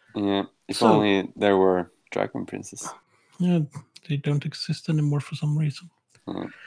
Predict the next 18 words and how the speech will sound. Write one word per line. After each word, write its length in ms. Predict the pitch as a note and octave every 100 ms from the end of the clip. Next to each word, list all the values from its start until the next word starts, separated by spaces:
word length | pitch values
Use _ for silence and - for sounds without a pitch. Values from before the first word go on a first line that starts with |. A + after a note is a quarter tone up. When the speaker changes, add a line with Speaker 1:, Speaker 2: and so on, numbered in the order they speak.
| - -
Speaker 2:
So, 520 | - G#3 E3+ C#3+ - -
uh, 260 | D#3+ D3+ D3
what 200 | D#3+ - F3 F#3+
guy, 180 | E3 E3+
do 180 | A3 E3
you 80 |
guys 300 | D#3+ D#3+ D3+ - -
think 200 | E3 D#3
about 280 | D3 D3 C#3
that 200 | C#3+ C#3+
El-, 120 | D3 - -
Eltarion 480 | D3+ - D#3 G3 C#3+
model 300 | B2+ B2 B2
they 140 | B2 B2
are 180 | C3 C3 - _
pre-, 160 | D3+ -
they 120 | D#3
previewed? 440 | C3 - C3+ C#3